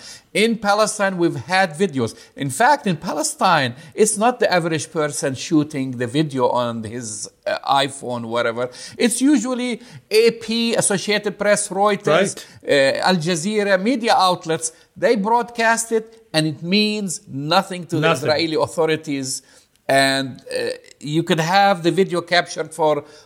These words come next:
Speaker 1: multiple a-, a-, angles, uh, murdering innocent children, men and women. Uh, and it's a total, it's really the total disregard from human life, the debasing of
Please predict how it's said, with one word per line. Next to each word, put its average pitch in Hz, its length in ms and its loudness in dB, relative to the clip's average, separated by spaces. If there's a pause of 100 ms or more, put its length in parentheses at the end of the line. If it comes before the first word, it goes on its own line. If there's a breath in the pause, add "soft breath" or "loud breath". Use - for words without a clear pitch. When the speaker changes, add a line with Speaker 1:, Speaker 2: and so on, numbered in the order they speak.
Speaker 1:
multiple 190 720 2
a-, 139 300 -2
a-, 135 240 -2
angles, 117 840 -2 (180)
uh, 117 220 2
murdering 147 1000 2 (100)
innocent 139 480 -2
children, 120 640 -4 (240 loud breath)
men 160 380 2
and 139 260 -2
women. 123 400 0 (420 soft breath)
Uh, 131 60 -2 (720)
and 180 240 -4 (260)
it's 214 160 -4
a 220 80 4
total, 320 360 2
it's 208 180 -2
really 233 360 -2
the 185 120 2
total 202 420 -2
disregard 139 720 0 (320 loud breath)
from 202 240 2
human 208 480 0 (260)
life, 175 380 2
the 143 100 -4
debasing 165 1160 -2 (420)
of 143 260 4